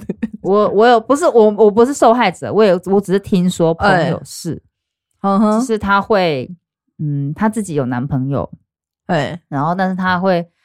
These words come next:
Speaker 1: 他一直喜欢 A 男，然后
Speaker 2: 但他是跟 B 男交往。
Speaker 1: 他跟 B 男交往，
Speaker 2: 嗯。
Speaker 1: 那他们这一群都是，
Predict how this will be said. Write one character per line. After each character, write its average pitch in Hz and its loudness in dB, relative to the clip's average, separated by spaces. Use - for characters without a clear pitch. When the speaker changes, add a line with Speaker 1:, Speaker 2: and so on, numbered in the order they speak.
Speaker 1:
他 269 0
一 285 -4
直 254 -4
喜 160 -6
欢 175 -2
A 180 -2
男， 113 -10
然 - -6
后 - -
Speaker 2:
但 233 4
他 220 2
是 - -4
跟 220 0
B 202 0
男 160 -2
交 156 0
往。 156 2
Speaker 1:
他 143 2
跟 214 0
B 202 -8
男 143 -4
交 135 -4
往， 127 -4
Speaker 2:
嗯。 180 0
Speaker 1:
那 180 0
他 226 2
们 196 -4
这 208 -2
一 202 0
群 139 -10
都 160 -2
是， 156 -4